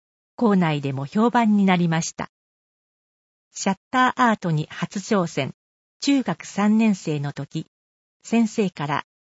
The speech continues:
シャッターアートの下絵を描ける中学生はいないかと、地区の人から相談を受けたので、野々山さんを推薦してもいいか、と依頼されたことを機に、シャッ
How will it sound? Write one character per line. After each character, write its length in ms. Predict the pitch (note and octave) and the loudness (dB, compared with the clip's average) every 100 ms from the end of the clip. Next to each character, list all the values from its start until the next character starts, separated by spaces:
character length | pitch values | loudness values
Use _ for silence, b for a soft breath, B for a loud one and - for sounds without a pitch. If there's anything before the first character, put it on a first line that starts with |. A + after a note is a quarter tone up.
| _ | _
シ 180 | - F3 | -8 -6
ャ 40 | |
ッ 20 | - - | -6 -2
タ 180 | B3+ B3 | 0 2
ー 40 | |
ア 160 | B3+ A#3 | 4 2
ー 20 | |
ト 120 | - D3+ | 2 -4
の 200 | C#3 - - | -4 -8 -14
下 260 | - - G#3+ | -10 -2 0
絵 160 | G#3 | 0
を 120 | G3 | -2
描 260 | - F3+ F#3+ | -2 -2 -2
け 120 | - | -2
る 140 | D#3+ C3+ | -6 -6
中 220 | - A3+ A3+ | -4 -2 0
学 160 | B3 | -2
生 300 | - - D#3 | -6 -4 -2
は 140 | C#3 - | -2 -6
い 100 | D3 | -2
な 140 | E3+ G3 | 0 0
い 80 | |
か 160 | F3+ C#3 | -2 -8
と、 200 | - D3+ _ _ - | -8 -10 _ _ -12
地 140 | - | -8
区 100 | - | -2
の 140 | A3+ F#3 | 0 0
人 200 | - F3 | -2 -6
か 140 | D3+ | -4
ら 140 | C#3+ | -6
相 240 | - G#3+ G#3 | -4 -2 0
談 240 | G3 G3+ | 0 2
を 100 | F#3 - | 0 -2
受 80 | F#3+ | -6
け 100 | E3+ | -6
た 160 | C#3 | -6
の 160 | C#3+ C3+ | -6 -6
で、 160 | C#3 - _ - | -8 -10 _ -2
野 140 | G3 | 0
々 140 | G#3+ C4 | 2 2
山 240 | A3+ F#3 | 2 0
さ 200 | - E3 | 0 -2
ん 140 | D3+ | -2
を 160 | D3 C#3+ | -4 -8
推 400 | - - A3+ A3+ | -20 -6 -2 -2
薦 200 | - A3 | 0 0
し 80 | G#3+ | 2
て 100 | A3+ | 2
も 140 | F3+ D#3+ | 0 0
い 140 | F3+ | -2
い 40 | |
か、 220 | - D3+ - _ _ _ | -4 -8 -12 _ _ _
と 180 | A3+ - _ _ | -4 -4 _ _
依 100 | E3 | -4
頼 180 | F3 A3+ | 0 0
さ 200 | A3 A#3+ | -2 -2
れ 100 | A3 | -4
た 120 | - | -4
こ 140 | G#3 G3 | -4 -4
と 180 | G3 E3 | -2 -2
を 80 | |
機 160 | D3+ E3+ | -2 -4
に、 180 | D3+ D3+ _ _ _ _ _ _ | -4 -6 _ _ _ _ _ _
シ 160 | - | -6
ャ 60 | |
ッ 40 | F3 | -6